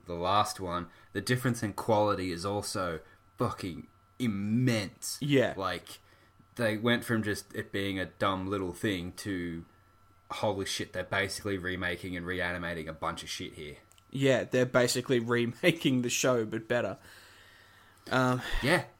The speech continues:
Speaker 2: the only thing
Speaker 1: I guess.
Speaker 2: 'cause I totally understand where they're coming from, but I,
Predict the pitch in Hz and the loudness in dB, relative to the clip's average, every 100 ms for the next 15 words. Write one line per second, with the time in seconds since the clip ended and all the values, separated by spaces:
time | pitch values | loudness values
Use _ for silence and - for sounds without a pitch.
0 | - 139 156 - 170 202 214 208 208 202 | -12 2 4 10 10 10 8 8 8 10
1 | 202 151 151 156 - - _ _ - 175 | 8 2 -8 -12 -14 -16 _ _ 4 4
2 | 175 185 175 - 190 214 202 190 175 175 | 10 10 10 10 10 10 8 8 6 6
3 | 160 131 123 120 120 110 - 98 104 120 | 8 8 6 4 -2 -2 -6 -8 -2 0
4 | - 131 131 | 6 6 6